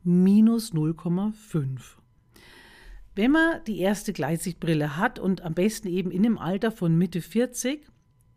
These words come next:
dann kann man sich daran gewöhnen, dass das Brillenglas, das die Dioptrien verändert, also in dem Fall von der Ferne zur Nähe um eins Komma fünf Dioptrien,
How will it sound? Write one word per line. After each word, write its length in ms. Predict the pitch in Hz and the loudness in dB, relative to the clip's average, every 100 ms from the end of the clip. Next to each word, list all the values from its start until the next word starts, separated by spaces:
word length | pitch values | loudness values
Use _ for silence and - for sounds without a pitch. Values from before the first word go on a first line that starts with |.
| _ _ _ _ - - - - | _ _ _ _ -20 -20 -20 -6
dann 320 | 202 220 247 | 2 2 2
kann 220 | 247 220 233 | 0 2 4
man 200 | 247 247 | 4 0
sich 260 | - 226 208 | -4 -6 -2
daran 320 | 185 165 190 | 0 2 2
gewöhnen, 720 | 180 147 143 170 202 269 269 | 2 -2 0 0 2 2 0
dass 340 | 208 202 - - | 0 -2 -6 -8
das 220 | 185 160 | -8 -8
Brillenglas, 1000 | - 185 269 302 214 160 147 143 160 - | -6 0 2 2 2 0 -4 -4 -6 -6
das 160 | 180 175 | -8 -6
die 160 | 180 | -6
Dioptrien 680 | 170 170 170 - 185 202 247 | -2 0 0 -6 -4 0 0
verändert, 720 | 240 - - 202 254 247 147 | -2 -10 -6 0 2 2 0
also 220 | 160 165 | -4 -4
in 40 | 156 | -4
dem 160 | 190 | -4
Fall 140 | 196 185 | -2 -4
von 220 | - 165 | -2 -2
der 100 | 156 | -2
Ferne 500 | 156 160 190 202 196 | -4 -2 0 0 -2
zur 200 | - 160 | -4 -2
Nähe 320 | 156 165 190 | 0 0 -2
um 100 | 156 | -4
eins 300 | - 165 - | -4 -6 -4
Komma 200 | 175 165 | -2 -2
fünf 300 | 156 156 151 | -2 -8 -8
Dioptrien, 720 | - 139 143 151 165 262 302 | -12 -14 -12 -10 -6 -6 -8